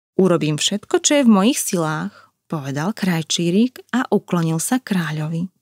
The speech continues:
„O odmene sa dojednáme neskôr.“ Krajčírik chodil po kraji a vypytoval sa na obrov.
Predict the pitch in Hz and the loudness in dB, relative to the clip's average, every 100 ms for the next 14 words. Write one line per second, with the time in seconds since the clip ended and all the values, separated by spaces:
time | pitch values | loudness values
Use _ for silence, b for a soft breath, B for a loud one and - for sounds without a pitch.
0 | _ B B B B B - 240 208 202 | _ B B B B B -2 2 4 4
1 | 214 220 269 330 294 240 170 - 160 165 | 6 6 4 2 0 -2 -4 -2 0 0
2 | 170 196 214 277 269 147 - - 147 - | 2 2 4 2 2 -2 -6 -8 -8 -8
3 | 196 _ _ _ _ _ _ _ - 220 | -10 _ _ _ _ _ _ _ -2 0
4 | 220 233 180 - - 196 185 175 170 143 | 2 0 0 -2 -2 0 2 0 -2 -6
5 | - 196 214 254 - 311 240 196 185 175 | -4 0 0 -2 -2 0 2 2 0 -4
6 | - 160 160 151 180 165 - - 147 139 | -4 -4 -4 -4 -4 -4 -4 -6 -6 -4
7 | - - | -4 -6